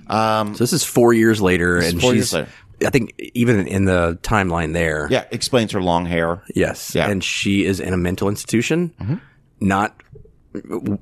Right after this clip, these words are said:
Speaker 2: what outwardly because of the fact that she thought she was killing Michael Myers, but she actually killed an, or-, an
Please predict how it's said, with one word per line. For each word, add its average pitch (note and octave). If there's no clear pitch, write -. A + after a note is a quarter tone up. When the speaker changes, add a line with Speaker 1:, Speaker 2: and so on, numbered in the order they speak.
Speaker 2:
what A2
outwardly A2
because F#2+
of E2+
the -
fact F#2
that F2
she -
thought -
she -
was C3+
killing B2
Michael G#2+
Myers, E2+
but F2
she -
actually F2+
killed F2
an, E2+
or-, -
an -